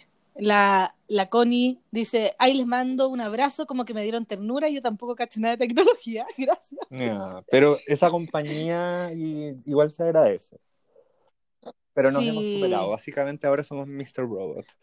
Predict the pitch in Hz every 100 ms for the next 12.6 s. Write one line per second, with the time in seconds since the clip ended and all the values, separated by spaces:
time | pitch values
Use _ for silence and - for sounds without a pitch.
0 | _ _ _ _ _ _ _ _ _ _
1 | _ _ _ - - - 208 135 127 123
2 | - 415 294 - 123 123 135 131 226 139
3 | 269 175 269 156 175 - - - 277 262
4 | 202 - 208 208 185 175 170 170 - 143
5 | 123 120 113 175 - _ - 339 349 -
6 | 381 - _ _ _ _ _ _ _ _
7 | _ _ _ - 247 269 302 294 302 349
8 | 311 311 311 302 254 214 226 202 180 170
9 | _ - 240 240 226 202 - 277 311 320
10 | 349 339 _ 262 254 240 226 254 277 254
11 | 226 247 247 247 247 226 220 202 220 208
12 | 208 202 208 269 320